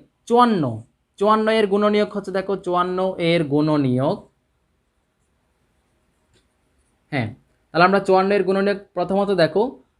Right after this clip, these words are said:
দুই দিয়ে ভাঙলে, চুয়ান্নকে দুই দিয়ে ভাগ করলে আমরা পাবো সাতাশ দিয়ে গুণে চুয়ান্ন, হ্যাঁ, ছাব্বিশ দিয়ে গুণে বাহান্ন, সাতাশ দিয়ে গুণে চুয়ান্ন। এখন সাতাশকে ভাঙলে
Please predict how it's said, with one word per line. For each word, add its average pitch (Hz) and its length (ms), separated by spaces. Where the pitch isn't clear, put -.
দুই 180 280
দিয়ে 226 240
ভাঙলে, 170 440
চুয়ান্নকে 190 500
দুই 175 180
দিয়ে 202 160
ভাগ 165 200
করলে 160 440
আমরা 175 220
পাবো 151 320
সাতাশ 196 480
দিয়ে 185 160
গুণে 185 260
চুয়ান্ন, 160 400
হ্যাঁ, 196 180
ছাব্বিশ 170 360
দিয়ে 185 120
গুণে 196 180
বাহান্ন, 170 400
সাতাশ 180 340
দিয়ে 165 120
গুণে 160 180
চুয়ান্ন। 139 540
এখন 196 240
সাতাশকে 196 580
ভাঙলে 170 420